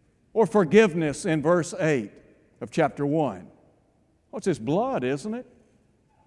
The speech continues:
Isn't that what he said? "If we walk in the light as he is in the light, we have fellowship with one another, and the blood of his Son, Jesus Christ," what does it do?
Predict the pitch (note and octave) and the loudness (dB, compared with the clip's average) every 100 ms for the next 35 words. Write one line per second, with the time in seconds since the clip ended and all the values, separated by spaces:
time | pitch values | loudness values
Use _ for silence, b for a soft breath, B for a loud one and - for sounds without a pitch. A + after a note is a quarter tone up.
0 | _ _ _ - F#3+ G#3+ F#3+ G#3 G#3 F#3+ | _ _ _ 0 2 2 2 4 4 2
1 | - G3+ D3+ E3+ E3 F#3 G3+ G3 F#3 F#3 | 2 0 2 2 6 6 6 2 4 4
2 | G#3 F#3 F3 F#3+ G3 F#3 E3+ F#3 G#3+ - | 4 2 0 2 2 2 4 4 2 -2
3 | - G3 F#3+ F#3 G3 F3+ G#3 F3 D#3+ F#3 | 0 4 4 4 0 2 0 0 0 0
4 | F3+ E3 G3 G#3 B B D#3+ C3+ D3+ F#3+ | 2 2 2 0 B B 0 2 4 4
5 | G3+ F#3 - F#3+ E3 C3+ G3+ F3+ E3 - | 4 0 0 -2 -2 0 0 0 -4 -2
6 | F3 F#3+ G3+ G3+ - B B F3 B3 G#3+ | 4 6 6 2 -6 B B 2 4 4
7 | G#3+ F#3+ E3 E3+ G3+ D#3 | 2 2 2 4 4 4